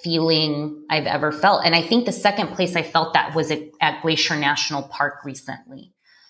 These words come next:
And it was just, like, staring at the beauty of nature, the perfection of nature, and how everything's okay.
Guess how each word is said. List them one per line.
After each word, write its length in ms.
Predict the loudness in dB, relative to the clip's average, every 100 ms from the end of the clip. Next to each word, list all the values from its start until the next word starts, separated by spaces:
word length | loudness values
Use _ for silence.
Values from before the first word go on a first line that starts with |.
| _ _ 0
And 140 | 2
it 80 | 4
was 160 | 2
just, 160 | 2 2
like, 160 | 0 0
staring 600 | -2 2 4 4 2 2
at 160 | 0
the 160 | -2 -4
beauty 400 | -6 -2 0 2
of 180 | 2 0
nature, 400 | -2 -2 -2 -4
the 120 | -4 -8
perfection 1040 | -6 -8 -8 -4 0 0 2 2 2 0 -2 -4
of 180 | -8 -6
nature, 800 | -6 -4 -4 -4 0 0 -2 -2
and 280 | 0 0 0
how 480 | -2 2 4 2 -2
everything's 500 | -4 -2 0 2 4
okay. 580 | 2 2 2 2 2 -2